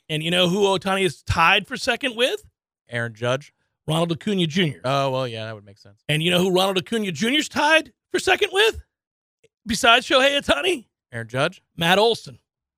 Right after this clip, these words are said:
Speaker 1: of
Speaker 2: Ooh,
Speaker 1: the Braves. So they
Speaker 2: also
Speaker 1: got
Speaker 2: makes
Speaker 1: two,
Speaker 2: sense.
Speaker 1: two guys that hit a ball, uh, better than most.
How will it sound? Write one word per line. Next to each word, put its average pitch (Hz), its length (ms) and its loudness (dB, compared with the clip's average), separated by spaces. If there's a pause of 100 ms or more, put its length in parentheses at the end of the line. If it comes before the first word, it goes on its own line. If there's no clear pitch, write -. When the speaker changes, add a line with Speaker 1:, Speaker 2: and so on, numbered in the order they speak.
(540)
Speaker 1:
of 156 180 0
Speaker 2:
Ooh, - 20 -4
Speaker 1:
the 170 80 0
Braves. 180 320 4
So 214 100 -2
they 247 80 6
Speaker 2:
also 330 120 6
Speaker 1:
got 147 100 2
Speaker 2:
makes 135 100 0
Speaker 1:
two, 320 100 4
Speaker 2:
sense. 120 380 -8
Speaker 1:
two 381 240 4
guys 202 380 4
that 190 140 0
hit 220 100 4
a 220 60 2
ball, 180 480 2 (680)
uh, 147 520 2 (320)
better 190 220 6
than 214 140 2
most. - 440 -8